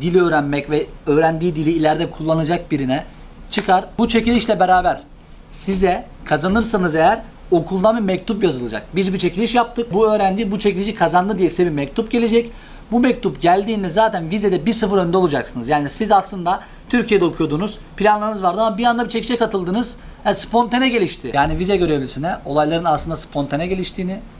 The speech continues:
bir anda kendinizi çekilişte bulduğunuzu ve kazandığınızı, şu anda Amerika'ya gitmek istediğinizi söylüyor olacaksınız. Okulun verdiği mektupla beraber, çünkü okulunuz ücretsiz olacak ve o mektupla yazacak,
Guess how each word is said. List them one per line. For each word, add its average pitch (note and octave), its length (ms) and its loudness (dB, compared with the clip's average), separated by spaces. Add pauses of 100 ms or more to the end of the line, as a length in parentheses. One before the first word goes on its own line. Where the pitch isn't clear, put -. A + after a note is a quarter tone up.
(160)
bir A3 80 2
anda F3 260 2
kendinizi F#3 440 -2
çekilişte F#3 440 -2
bulduğunuzu G3+ 540 -2
ve F#3+ 100 2
kazandığınızı, F#3+ 760 0 (160)
şu A3+ 140 2
anda G#3 140 2
Amerika'ya G3+ 280 0
gitmek G3 260 -4
istediğinizi F#3+ 600 2 (540)
söylüyor D3+ 380 2
olacaksınız. C#3 540 -2
Okulun F3+ 380 -2
verdiği D#3 260 2
mektupla D#3 480 -2
beraber, F#3 420 2
çünkü D#3 200 -8
okulunuz D3 380 -6
ücretsiz C#3 360 -4
olacak F3+ 280 -2
ve D#3 60 4
o D3+ 60 2
mektupla C#3 400 -2
yazacak, D#3 440 -2